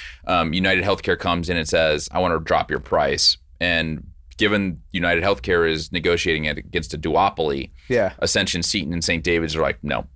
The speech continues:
Speaker 1: we're not dropping the price. Actually, we're gonna raise the price."
Speaker 2: Ah.
Speaker 1: And, you know, and Saint David's can't do, or anything, or United Healthcare can't do anything about
Speaker 2: Right.
Speaker 1: it, right? They're like, "Okay, fine,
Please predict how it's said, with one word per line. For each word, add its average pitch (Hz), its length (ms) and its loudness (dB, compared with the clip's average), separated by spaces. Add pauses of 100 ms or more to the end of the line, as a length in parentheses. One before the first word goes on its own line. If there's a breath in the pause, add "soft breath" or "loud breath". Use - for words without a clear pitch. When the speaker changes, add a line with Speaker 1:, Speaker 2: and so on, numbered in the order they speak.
(100)
Speaker 1:
we're 71 100 -6
not 57 100 -4
dropping - 220 -6
the - 60 -12
price. - 320 -6
Actually, 92 240 0
we're 76 60 -6
gonna 76 120 0
raise 71 200 -2
the - 60 -14
price." - 380 -6
Speaker 2:
Ah. 104 220 -8
Speaker 1:
And, 101 100 2
you 101 80 2
know, 95 80 4
and 90 80 0
Saint 101 180 0
David's 123 280 2
can't 92 180 -4
do, 92 160 -2
or 101 60 2
anything, 98 560 0
or 107 200 4
United 92 500 -2
Healthcare 110 340 0
can't 85 200 -4
do 90 80 -2
anything 85 220 -2
about 98 240 2
Speaker 2:
Right. 110 200 2
Speaker 1:
it, - 140 -12
right? 87 220 2
They're 101 100 4
like, 90 160 2
"Okay, 104 200 0
fine, 85 280 -2